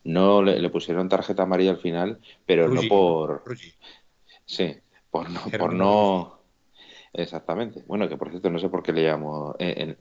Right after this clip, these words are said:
Speaker 1: eh, es argentino. Es Rulli, no es Rulli ni nada de eso, es argentino. O sea que,
Speaker 2: Ujú.
Speaker 1: he dicho en Ar-,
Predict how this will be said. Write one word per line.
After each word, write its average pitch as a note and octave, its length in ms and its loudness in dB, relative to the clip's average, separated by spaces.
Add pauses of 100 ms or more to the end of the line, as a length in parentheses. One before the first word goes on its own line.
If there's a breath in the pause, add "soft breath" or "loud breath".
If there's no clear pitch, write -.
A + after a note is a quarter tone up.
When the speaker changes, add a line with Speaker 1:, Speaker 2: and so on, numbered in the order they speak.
Speaker 1:
eh, - 100 -12 (180)
es - 140 -12
argentino. D#2+ 580 0 (400)
Es D#2+ 140 -2
Rulli, D#2+ 440 -2
no E2 180 0
es D#2+ 60 0
Rulli G2+ 360 6
ni D#2+ 200 -4
nada D#2 240 -2
de F#2 60 2
eso, A#2+ 120 -4
es D#2 160 -4
argentino. - 520 -4
O - 40 -20
sea C#2 180 -10
que, - 240 -10
Speaker 2:
Ujú. A2+ 140 -10
Speaker 1:
he D#2+ 100 -4
dicho E2+ 200 -2
en F#2+ 100 0
Ar-, F2 80 0